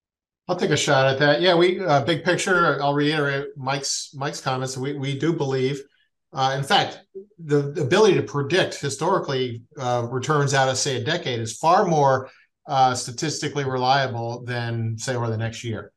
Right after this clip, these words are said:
And that's simply because when valuations get to levels that they have been,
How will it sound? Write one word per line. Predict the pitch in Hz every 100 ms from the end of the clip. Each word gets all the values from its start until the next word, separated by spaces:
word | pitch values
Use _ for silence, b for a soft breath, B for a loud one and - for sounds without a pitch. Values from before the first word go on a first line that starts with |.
| _ _
And | 135
that's | 135
simply | - 165 143
because | 123 120 123 110
when | 123 120
valuations | 131 127 127 135 156 147 123
get | 110 131 -
to | 131
levels | 120 123 120 117
that | 117 113
they | 113
have | 123 147 131
been, | 110 113